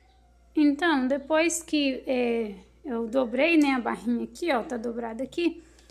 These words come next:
é, antes de arrematar, né, eu vou empurrar as agulhas um pouquinho pra trás aqui. Vou fazer aqui, mostrar aqui de cima melhor.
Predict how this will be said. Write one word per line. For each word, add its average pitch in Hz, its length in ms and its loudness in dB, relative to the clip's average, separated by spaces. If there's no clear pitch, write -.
é, 247 460 0
antes 302 260 4
de 311 80 4
arrematar, 254 640 2
né, 320 320 4
eu 269 80 0
vou 247 400 -2
empurrar 269 420 2
as 240 120 -2
agulhas 233 460 -2
um 247 80 -2
pouquinho 262 420 -2
pra 240 180 0
trás 233 500 -4
aqui. 240 520 -4
Vou - 520 -14
fazer 240 180 -8
aqui, 233 400 -12
mostrar 262 420 -12
aqui 233 160 -14
de 226 120 -16
cima 262 360 -12
melhor. 233 440 -12